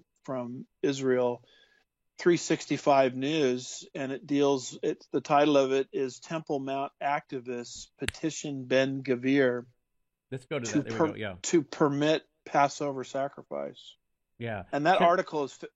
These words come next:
Speaker 1: fascinating because it actually has a formal letter presented by this group. Um, the title of the group is, um, Return to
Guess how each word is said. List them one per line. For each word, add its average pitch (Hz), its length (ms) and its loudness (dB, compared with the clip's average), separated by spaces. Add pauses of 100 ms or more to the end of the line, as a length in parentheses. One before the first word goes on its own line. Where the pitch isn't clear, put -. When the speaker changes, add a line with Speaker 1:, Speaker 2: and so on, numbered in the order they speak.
Speaker 1:
fascinating 156 560 -4
because 139 260 -10
it 147 80 -8
actually 151 380 -4
has 139 180 -6
a 135 60 -10
formal 143 520 -8
letter 131 500 -4
presented 139 500 -6
by 135 160 0
this 131 240 -6
group. 135 420 -2 (920)
Um, 127 720 2
the 131 100 4
title 147 320 6
of 131 120 6
the 135 60 2
group 135 440 4
is, 123 480 -2
um, 120 560 0 (440)
Return 156 680 0
to 139 720 2